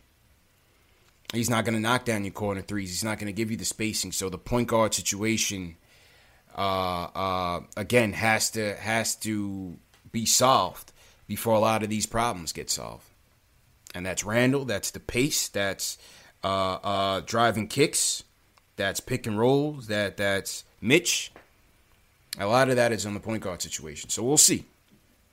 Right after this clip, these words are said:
Well, we'll see, man. Joe Curry in the chat says, "I'm, I'm dead wrong about Mark Jackson." Well,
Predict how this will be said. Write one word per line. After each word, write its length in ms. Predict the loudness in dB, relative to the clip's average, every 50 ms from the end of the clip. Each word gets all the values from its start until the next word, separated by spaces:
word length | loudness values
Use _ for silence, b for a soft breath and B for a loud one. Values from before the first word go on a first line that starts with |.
| _ _ _ _ _ _ _ _ _ _ _ _ _ -20 -20 -14 -10
Well, 160 | -6 -6 -6
we'll 260 | -6 -4 -4 -2 -2
see, 240 | -2 0 0 -2 -2
man. 240 | -4 -6 -10 -14 -18 _ B B B B B B B 6
Joe 180 | 8 8 10
Curry 240 | 10 10 12 12 12
in 80 | 12 10
the 60 | 8
chat 260 | 8 8 8 8 8
says, 160 | 4 2 2
"I'm, 180 | 4 2 2 2 2
I'm 160 | 0 2 6
dead 240 | 8 8 8 8 8
wrong 300 | 8 8 8 8 6 4
about 220 | 2 2 2 2
Mark 240 | 2 2 0 0 2
Jackson." 440 | 2 2 2 2 2 0 -2 -2 0
Well, 260 | 0 0 0 -2